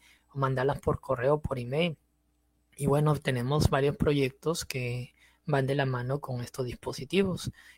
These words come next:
Llámese, eh, hacer un circuito cerrado de, de sistema de videovigilancia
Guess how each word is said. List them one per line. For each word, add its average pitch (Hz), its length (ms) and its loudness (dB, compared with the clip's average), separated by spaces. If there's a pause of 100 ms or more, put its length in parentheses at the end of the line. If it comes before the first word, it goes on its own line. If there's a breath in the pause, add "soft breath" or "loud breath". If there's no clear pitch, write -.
(160)
Llámese, 127 1400 -2
eh, 113 80 -12
hacer 131 320 -2
un 131 520 -4
circuito 135 460 0
cerrado 139 720 2
de, 120 260 -6 (380)
de 131 140 -6
sistema 127 400 -2
de 139 80 2
videovigilancia 135 1040 0